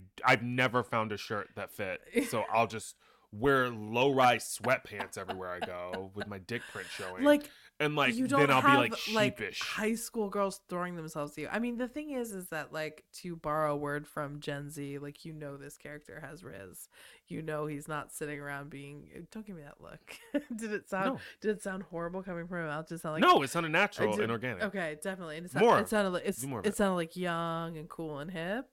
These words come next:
Speaker 2: or was that
Speaker 1: Yeah,
Speaker 2: Okay.
Speaker 1: yeah, to me,
Speaker 2: Okay.
Speaker 1: to, to another elder millennial. It, it
Speaker 2: <laughs>
Speaker 1: was,
Speaker 2: Who,
Speaker 1: it was
Speaker 2: who
Speaker 1: on and
Speaker 2: watches
Speaker 1: popping,
Speaker 2: the, the
Speaker 1: baby.
Speaker 2: fucking <laughs> Love Boat in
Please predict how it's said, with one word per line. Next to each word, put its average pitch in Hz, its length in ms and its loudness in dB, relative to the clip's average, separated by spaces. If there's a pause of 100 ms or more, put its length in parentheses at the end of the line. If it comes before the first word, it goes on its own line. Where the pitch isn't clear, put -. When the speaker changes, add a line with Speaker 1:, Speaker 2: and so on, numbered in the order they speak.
Speaker 2:
or 147 380 -6 (100)
was 170 180 -12
that 151 300 -10
Speaker 1:
Yeah, 139 300 4
Speaker 2:
Okay. 165 220 -2
Speaker 1:
yeah, 113 280 2
to 147 120 2
me, 135 320 0
Speaker 2:
Okay. 202 280 0
Speaker 1:
to, 123 220 -4
to 127 180 -4
another 120 400 -2
elder 120 260 -2
millennial. 113 340 -2 (360)
It, 120 160 2 (480)
it 127 180 2
Speaker 2:
<laughs> - 0 -
Speaker 1:
was, - 180 0 (120)
Speaker 2:
Who, 494 220 12
Speaker 1:
it 349 60 10
was 226 120 2
Speaker 2:
who - 120 -4
Speaker 1:
on 494 260 12
and 440 80 12
Speaker 2:
watches 415 360 12
Speaker 1:
popping, 294 120 10
Speaker 2:
the, 240 80 10
the 208 300 8
Speaker 1:
baby. 196 240 -2
Speaker 2:
fucking 294 400 6
<laughs> - 40 -20
Love 294 380 10
Boat 302 260 10
in 302 120 4